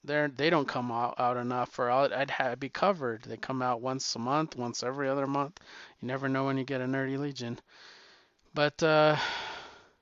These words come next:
you're going to make a deli lunch meat sandwich. What meat do you, what meat do you choose? Rank them. Oh, ham,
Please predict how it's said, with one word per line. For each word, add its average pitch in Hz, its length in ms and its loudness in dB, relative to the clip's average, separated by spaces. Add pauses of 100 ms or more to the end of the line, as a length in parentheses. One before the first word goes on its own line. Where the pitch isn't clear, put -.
(840)
you're 160 100 -2
going 190 300 6
to 185 160 0
make 156 420 0
a 135 80 -4
deli 139 520 0
lunch 139 340 -2
meat 131 180 -4
sandwich. 139 580 -2
What 143 220 -2
meat 139 380 -4
do 123 100 -10
you, 120 200 -12 (840)
what 139 240 -2
meat 147 380 -4
do 127 80 -12
you 117 160 -10
choose? 113 600 -8 (200)
Rank 131 360 -4
them. 117 360 -8 (2250)
Oh, 135 580 -4 (380)
ham, 180 600 2